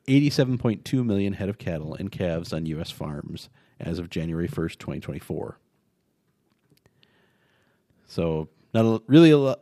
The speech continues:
in the way of surprises in this report. It was pretty well anticipated, according to Daryl Peel, extension specialist for livestock marketing with Oklahoma State University. I think the take-home message here is pretty powerful that in this industry, uh, as it continues to get smaller,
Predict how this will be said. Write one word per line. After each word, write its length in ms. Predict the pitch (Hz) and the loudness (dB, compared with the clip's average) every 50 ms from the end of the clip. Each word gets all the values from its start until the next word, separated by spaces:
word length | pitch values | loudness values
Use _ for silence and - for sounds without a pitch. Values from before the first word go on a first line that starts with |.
| _ _ _ | _ _ _
in 120 | 127 120 | 0 2
the 80 | 117 110 | 2 4
way 140 | 113 113 113 | 4 4 2
of 100 | 107 - | 2 0
surprises 560 | - - - - 170 185 165 143 143 139 143 | -4 -2 2 4 6 6 6 6 4 0 2
in 80 | 139 | 2
this 160 | 139 135 - - | 2 2 2 0
report. 340 | 120 - - 123 123 117 - | -2 2 4 4 4 4 0
It 40 | - | -4
was 140 | 98 95 - | -6 -6 -4
pretty 220 | - - 98 98 | -4 -2 0 2
well 200 | 92 92 90 87 | 2 2 2 2
anticipated, 540 | 90 92 - - - - - 98 98 101 95 | 0 -2 -4 -8 -6 -2 0 2 2 2 0
according 340 | 95 - - 90 87 82 85 | -4 -6 -6 -6 -6 -6 -8
to 180 | - - - 80 | -8 -8 -8 -6
Daryl 300 | 73 78 76 76 78 - | -6 -6 -6 -6 -6 -8
Peel, 340 | - - 110 101 95 104 - | -4 0 0 0 0 0 -4
extension 520 | - - - - 78 76 - - - - | -8 -12 -10 -8 -8 -8 -8 -10 -12 -14
specialist 420 | - - - 80 - - - - | -10 -8 -8 -8 -6 -8 -10 -10
for 100 | - - 80 | -10 -10 -10
livestock 440 | 78 78 80 78 - - - - - | -8 -8 -8 -6 -6 -8 -8 -6 -8
marketing 380 | 85 87 - - 92 98 95 | -8 -6 -4 -6 -6 -4 -6
with 140 | 90 95 - - - | -8 -10 -12 -14 -12
Oklahoma 440 | - - 87 - - - - 85 - | -8 -8 -6 -4 -4 -6 -4 -6 -8
State 240 | - - - - - | -8 -8 -10 -8 -8
University. 640 | - 82 78 - 85 90 - - - 120 160 - _ _ _ _ _ _ - - - - | -8 -10 -6 -4 -6 -6 -6 -6 -8 -8 -8 -8 _ _ _ _ _ _ -20 -20 -20 -20
I 100 | _ _ | _ _
think 220 | - 113 104 - _ | -6 -6 -6 -6 _
the 400 | - 95 92 90 90 90 87 - _ _ | -2 0 2 2 2 0 0 -4 _ _
take-home 600 | - 147 143 139 - - - - 135 127 120 113 | 0 0 2 2 -2 -6 -2 0 2 2 2 2
message 360 | 110 110 - - 113 104 - | 0 0 0 -2 -6 -6 -2
here 220 | - 104 107 110 | -2 -2 0 0
is 140 | 107 98 101 | -2 -4 -6
pretty 180 | - - 117 110 | -4 -2 -2 0
powerful 400 | - - 101 98 98 - - 101 101 | 2 2 0 0 0 0 -4 -2 -2
that 200 | 92 90 85 - _ | -2 -4 -4 -8 _
in 160 | - 104 110 | -4 -2 0
this 180 | 110 110 107 - | 0 -2 -2 -2
industry, 520 | 98 98 98 95 - - 95 92 98 117 - _ _ _ _ _ _ _ _ - - _ _ _ _ _ _ - | -4 -2 -2 -4 -6 -6 -6 -6 -6 -6 -10 _ _ _ _ _ _ _ _ -20 -20 _ _ _ _ _ _ -6
uh, 60 | 85 | -6
as 260 | 85 76 67 85 92 | -4 -4 -6 -6 -6
it 60 | 85 73 | -8 -8
continues 440 | - 101 95 - 131 123 117 110 - | -6 -8 -2 0 2 4 4 2 2
to 80 | - | 0
get 140 | 98 98 - | -2 -2 -4
smaller, 520 | - - 107 104 101 107 120 151 147 123 | -2 -2 0 0 0 0 -2 -4 -4 -6